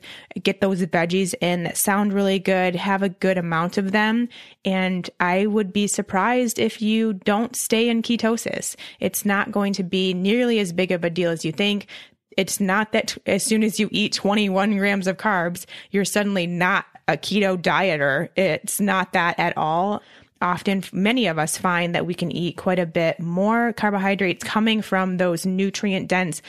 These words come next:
real food carbohydrate sources, like veggies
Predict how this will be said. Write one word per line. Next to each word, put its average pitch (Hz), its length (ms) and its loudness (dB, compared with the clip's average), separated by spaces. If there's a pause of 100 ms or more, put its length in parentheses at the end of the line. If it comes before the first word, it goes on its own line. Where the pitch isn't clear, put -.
(300)
real 214 400 2
food 196 680 0
carbohydrate 185 760 0
sources, 185 640 0
like 175 200 -2
veggies 156 600 0